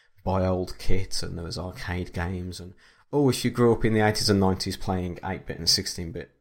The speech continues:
machines, it was like a little treasure trove, a little, little time machine back to the heyday of, uh, arcade games and home computers.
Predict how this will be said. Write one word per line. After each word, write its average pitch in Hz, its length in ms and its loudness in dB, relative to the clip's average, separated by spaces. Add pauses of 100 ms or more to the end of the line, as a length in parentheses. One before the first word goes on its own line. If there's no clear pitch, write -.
(220)
machines, 87 480 -8
it - 100 -10
was - 300 -12 (680)
like 98 180 -14
a - 40 -8
little 123 160 -4
treasure 104 300 2
trove, 87 400 -4
a - 20 0
little, 117 420 0 (180)
little 139 140 0
time 127 300 4
machine 95 400 0
back - 220 -4
to 95 300 -2 (600)
the - 80 -10
heyday 85 540 -6 (100)
of, 85 240 -14
uh, 85 160 -10
arcade 87 440 -8
games 85 400 -12
and - 160 -16 (720)
home 90 240 -10
computers. - 680 -12